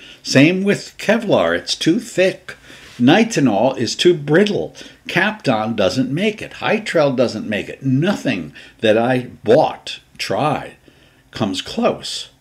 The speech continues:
to this. And the fact is, I have never seen it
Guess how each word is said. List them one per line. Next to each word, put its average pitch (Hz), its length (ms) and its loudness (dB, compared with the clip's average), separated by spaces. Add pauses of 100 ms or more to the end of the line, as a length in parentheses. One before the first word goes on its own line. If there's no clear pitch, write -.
(120)
to 104 140 -2
this. - 480 -12 (680)
And 113 220 2
the 95 80 -6
fact 202 340 2
is, 143 260 2
I 95 140 -6
have 98 140 -4
never 110 240 0
seen 143 300 2
it 78 180 -10